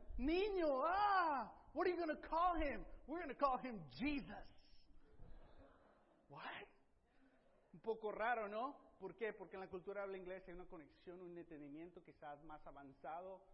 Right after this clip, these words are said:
a quién en verdad es Jesús. En nuestra cultura latina, por diversas religiones y malentendimientos y distancia de la palabra y acercamiento a la región, a la religión,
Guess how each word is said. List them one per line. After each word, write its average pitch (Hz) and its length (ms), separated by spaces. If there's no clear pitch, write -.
a 135 100
quién 190 260
en 175 100
verdad 143 300
es 135 100
Jesús. 156 420
En 220 120
nuestra 220 300
cultura 202 380
latina, 190 420
por 170 220
diversas 165 640
religiones 156 640
y - 40
malentendimientos 147 920
y 156 40
distancia 202 480
de 147 80
la 139 140
palabra 151 360
y 147 40
acercamiento 170 540
a 165 40
la 151 100
región, 185 380
a 165 80
la 175 120
religión, 180 600